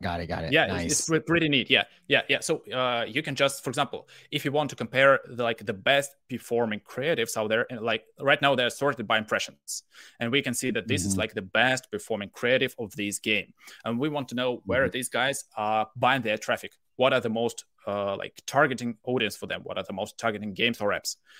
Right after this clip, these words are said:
Speaker 2: We go
Speaker 1: Mm-hmm.
Speaker 2: there, we p-, press show more, and boom, right here, we know what type of apps, what type of games using their creatives.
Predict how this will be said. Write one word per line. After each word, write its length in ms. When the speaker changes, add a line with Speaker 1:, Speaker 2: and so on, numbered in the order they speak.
Speaker 2:
We 80
go 140
Speaker 1:
Mm-hmm. 80
Speaker 2:
there, 280
we 120
p-, 140
press 180
show 180
more, 380
and 240
boom, 300
right 200
here, 480
we 120
know 160
what 300
type 220
of 140
apps, 340
what 180
type 180
of 120
games 460
using 400
their 180
creatives. 680